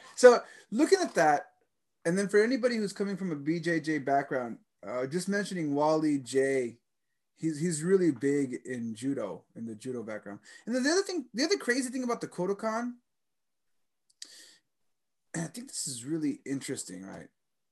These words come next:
When was judo? 'Cause judo wasn't in the Olympics till nineteen sixty-four. Okay. That's something that a lot of people act like judo is,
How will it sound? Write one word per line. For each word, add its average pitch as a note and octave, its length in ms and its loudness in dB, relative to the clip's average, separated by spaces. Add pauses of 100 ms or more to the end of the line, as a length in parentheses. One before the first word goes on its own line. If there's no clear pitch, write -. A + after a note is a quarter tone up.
(120)
When G#3 720 -6 (960)
was A2 600 -10 (720)
judo? A2+ 520 -10 (1040)
'Cause F#3+ 180 2
judo E4+ 240 6
wasn't D4+ 260 2
in C#4 80 2
the A#3 120 2
Olympics F#3+ 340 2
till D#3+ 100 0
nineteen C#3+ 280 0
sixty-four. - 520 -10 (1160)
Okay. A2+ 200 -10 (560)
That's D3+ 320 0 (360)
something G#3 360 0
that F3 140 8
a - 40 2
lot F3 180 6
of G3 60 4
people F#3+ 180 2
act E3+ 200 4
like D3 160 0
judo D3 320 2
is, B2+ 80 4